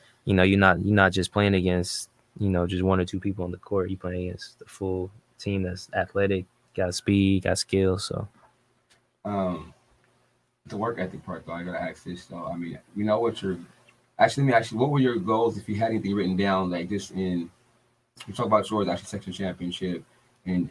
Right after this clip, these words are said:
Speaker 2: and I'm not sure, what were some of the goals maybe you have had, or did you have any during that phase of your, uh, career in high school? Like, anything, you know, that was goal set for you?
Speaker 1: Uh, man, it was, it was actually weird. So, like, in high school, man, I actually played football and basketball. So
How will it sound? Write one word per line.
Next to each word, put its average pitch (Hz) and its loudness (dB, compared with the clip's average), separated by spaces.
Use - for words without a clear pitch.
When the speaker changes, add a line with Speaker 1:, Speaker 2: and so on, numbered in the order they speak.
Speaker 2:
and 87 -2
I'm 98 0
not 95 2
sure, 104 0
what 120 2
were 117 -2
some 113 -4
of 101 -2
the 107 0
goals 110 0
maybe 104 0
you 107 2
have 95 -2
had, 98 -4
or 92 -6
did 92 -2
you 92 -2
have 98 -4
any 95 -2
during 87 -2
that - -4
phase 90 -4
of 85 -8
your, 85 -8
uh, - -20
career 92 8
in 82 -2
high 92 4
school? 80 -4
Like, 80 -2
anything, 87 2
you 92 6
know, 90 8
that 76 0
was 80 -2
goal 85 2
set - -6
for - -10
you? - -6
Speaker 1:
Uh, 101 12
man, 107 4
it 123 8
was, 147 4
it 90 8
was 175 8
actually 143 6
weird. 131 6
So, 113 6
like, 101 8
in 98 4
high 123 6
school, 139 2
man, 131 4
I 127 6
actually - 0
played 104 4
football 107 2
and 101 2
basketball. 95 -2
So 90 -4